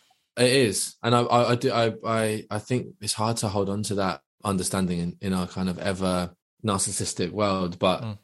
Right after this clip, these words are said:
Speaker 1: that is, of course, what it is. Do you ever, do you ever, um, listen back to your stuff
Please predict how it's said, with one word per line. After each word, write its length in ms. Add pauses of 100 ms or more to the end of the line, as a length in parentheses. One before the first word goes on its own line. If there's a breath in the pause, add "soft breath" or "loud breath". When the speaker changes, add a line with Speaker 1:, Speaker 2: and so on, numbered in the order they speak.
(120)
Speaker 1:
that 200
is, 200
of 180
course, 360
what 120
it 120
is. 360 (440 loud breath)
Do 120
you 80
ever, 440
do 140
you 160
ever, 960
um, 240 (220)
listen 360
back 340
to 140
your 200
stuff 600